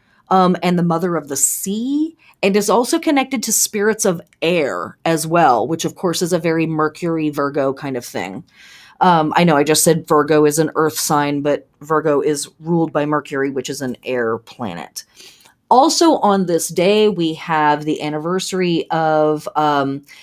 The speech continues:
the commemoration of the nineteen twenty adoption of the nat-, nineteenth Amendment, which gave women, some women, the right to vote. So this is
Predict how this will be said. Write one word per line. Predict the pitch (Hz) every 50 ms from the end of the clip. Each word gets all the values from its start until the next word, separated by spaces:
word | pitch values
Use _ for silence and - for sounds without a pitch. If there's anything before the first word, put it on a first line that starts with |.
| - - - - -
the | - 170 156
commemoration | - - - 175 175 175 175 170 165 165 156 156 156 156 - 165 160
of | 151 143
the | 151 151
nineteen | 147 151 156 160 156 - - 180 165 165
twenty | - 180 170 165 156 151
adoption | 147 147 147 143 147 - - 170
of | 156 147
the | 151 147
nat-, | 151 139 143 143 - -
nineteenth | 175 165 165 143 - - 165 147 -
Amendment, | 156 170 220 262 277 262 254 254 - -
which | 185 170 - - -
gave | 165 160 160 160 151 151 - - - - - - - - -
women, | 185 226 247 247 247 247 240 247 233 - _ _ _ -
some | - - - - - 196 175 175 180 180 190 208 214 202 208 _ _ _ _ _ _ -
women, | 170 180 175 180 180 196 220 226 226 _ _ _ _ _ -
the | 156 160 151 151 147 147
right | 143 143 147 139 139 - - - - -
to | - - 147 135
vote. | 135 151 165 196 196 - - - -
So | - - - 151
this | 147 139 143 -
is | 147 139